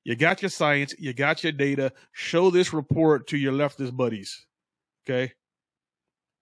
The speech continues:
'Cause there's people out here right now that are still pandering and yelling for, "Well, why don't you just do another lockdown for a year so we can finally get over this?" <laughs> Get over what, man?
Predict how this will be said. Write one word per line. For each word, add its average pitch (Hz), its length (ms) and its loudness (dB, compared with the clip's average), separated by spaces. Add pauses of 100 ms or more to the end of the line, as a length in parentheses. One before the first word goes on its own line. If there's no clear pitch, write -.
(260)
'Cause 131 80 -8
there's 185 160 2
people 165 240 2
out 160 180 4
here 160 160 4
right 147 240 2
now 147 200 -2
that 135 120 -2
are 127 60 -6
still 165 500 -2 (540)
pandering 190 540 2
and 160 100 -2
yelling 165 260 -2
for, 131 240 -4 (240)
"Well, 117 120 -8
why 156 100 4
don't 247 100 0
you 220 80 -6
just 214 160 -2
do 226 140 0
another 190 200 -2
lockdown 175 440 -2
for 170 120 0
a 151 60 0
year 202 140 0
so 170 120 -4
we 185 80 -2
can 170 80 -6
finally 190 420 -2
get 180 120 -2
over 214 220 0
this?" 151 400 -8
<laughs> - 1800 -18
Get 175 140 6
over 208 200 8
what, 175 360 2
man? 131 300 -12